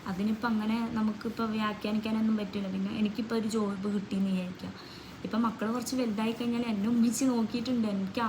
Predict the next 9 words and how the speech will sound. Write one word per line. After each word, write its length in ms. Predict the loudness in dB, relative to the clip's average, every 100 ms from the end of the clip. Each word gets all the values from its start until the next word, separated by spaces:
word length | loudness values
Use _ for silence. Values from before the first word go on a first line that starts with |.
| 2
ആറ് 160 | 0 2
വയസ്സായപ്പോഴാണ് 640 | 0 -2 -2 -2 -2 2 2
ഉമ്മച്ചി 200 | 0 -2
പോയത്. 220 | -2 -2 -2
ഒരു 80 | 0 0
വയസ്സിൽ 260 | 0 0 -2
ഇട്ടിട്ടൊന്നും 420 | -2 -4 0 2 4
പോയിട്ടൊന്നുമില്ല. 480 | 2 0 -2 -2 -4 -10 -14 -14 -4
ഒരു 100 | 2